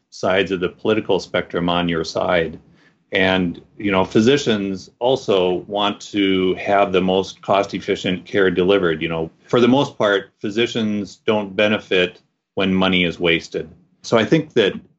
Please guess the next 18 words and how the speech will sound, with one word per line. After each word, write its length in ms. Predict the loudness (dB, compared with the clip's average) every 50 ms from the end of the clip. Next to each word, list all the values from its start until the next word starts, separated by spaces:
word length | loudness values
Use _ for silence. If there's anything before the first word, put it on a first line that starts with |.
| _ _ _ _ _ _ _
if 240 | -4 -4 -4 0 0
we 160 | 0 0 0
can 280 | 0 -2 -2 -2 -2
demonstrate 800 | 0 2 2 4 4 2 0 -2 -4 -6 -2 0 2 2 2 0 -2 -8 -14 _ _ _ _ _ _ _ _
cost 360 | -2 0 0 0 0 0 -2
effectiveness 960 | -2 0 0 0 0 0 0 -4 -4 -2 -2 -2 0 0 -2 -2 -6 -12 -20 _ _ _ _ _ _ _ _
and 200 | -2 0 0 2
improve 500 | 2 0 0 2 4 4 4 2 -2 -8
quality, 840 | -6 -2 0 2 4 4 2 2 2 0 -2 -2 -2 -4 -6 -10 -14 _ _ _ _ _ _ 0
that 200 | 0 0 2 0
will 120 | -2 -2
be 520 | -2 0 0 2 2 0 0 -4 -6 -12 -20 _ _
something 400 | 0 2 2 4 4 4 2 2
that 200 | 2 0 -2 -4 _ _ _ _ _ _
everybody 480 | -4 -2 0 2 2 2 2 2 2 2
is 100 | 2 0
going 240 | -2 -2 -2 -2 -2
to 280 | -2 -2 -2 -2 -2